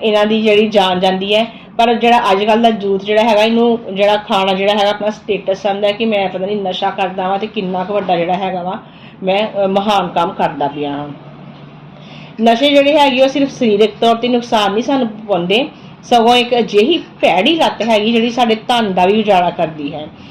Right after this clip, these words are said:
ਤੇ ਨਸ਼ੀਲੇ ਪਦਾਰਥਾਂ ਦੀ ਮੰਗ ਹੋਣ ਕਰਕੇ ਇਹਨਾਂ ਦੀ ਕੀਮਤ ਵੀ ਜਿਹੜੀ ਹੈ ਉਹ ਬਹੁਤ ਜ਼ਿਆਦਾ ਹੁੰਦੀ ਹੈ। ਇੱਕ ਵਾਰ ਜਿਹੜਾ ਨਸ਼ੇ ਦੀ ਜਿਸ ਵਿਅਕਤੀ ਨੂੰ ਆਦਤ ਪੈ ਜਾਂਦੀ ਹੈ ਨਾ, ਉਹ ਨਸ਼ਾ ਖਾਣ ਦੇ ਲਈ, ਨਸ਼ਾ ਪ੍ਰਾਪਤ ਕਰਨ ਦੇ ਲਈ ਜਿਹੜਾ ਵਾ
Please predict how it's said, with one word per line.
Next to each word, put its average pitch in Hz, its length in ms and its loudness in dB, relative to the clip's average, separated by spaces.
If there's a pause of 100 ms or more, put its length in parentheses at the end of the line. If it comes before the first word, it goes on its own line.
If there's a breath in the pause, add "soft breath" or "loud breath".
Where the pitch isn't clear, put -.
(180 loud breath)
ਤੇ 277 80 4
ਨਸ਼ੀਲੇ 262 420 4
ਪਦਾਰਥਾਂ 269 340 0
ਦੀ 269 100 2
ਮੰਗ 214 260 2
ਹੋਣ 254 240 4
ਕਰਕੇ 226 300 0
ਇਹਨਾਂ 240 120 2
ਦੀ 240 100 0
ਕੀਮਤ 214 420 0
ਵੀ 233 80 2
ਜਿਹੜੀ 226 280 4
ਹੈ 233 80 2
ਉਹ 233 100 0
ਬਹੁਤ 185 320 -2
ਜ਼ਿਆਦਾ 180 260 2
ਹੁੰਦੀ 175 360 -6
ਹੈ। 143 140 -12 (580 loud breath)
ਇੱਕ 370 240 -2
ਵਾਰ 220 320 2 (320)
ਜਿਹੜਾ 247 280 2
ਨਸ਼ੇ 233 300 2
ਦੀ 247 100 2
ਜਿਸ 247 240 -2
ਵਿਅਕਤੀ 233 280 0
ਨੂੰ 233 180 0
ਆਦਤ 196 240 2
ਪੈ 233 200 2
ਜਾਂਦੀ 196 380 0
ਹੈ 185 60 2
ਨਾ, 196 180 -2 (840)
ਉਹ 262 100 2
ਨਸ਼ਾ 220 300 2
ਖਾਣ 220 300 0
ਦੇ 202 140 2
ਲਈ, 202 200 2
ਨਸ਼ਾ 214 320 0
ਪ੍ਰਾਪਤ 226 320 -2
ਕਰਨ 214 240 0
ਦੇ 208 80 -6
ਲਈ 208 140 4
ਜਿਹੜਾ 208 240 2
ਵਾ 208 220 0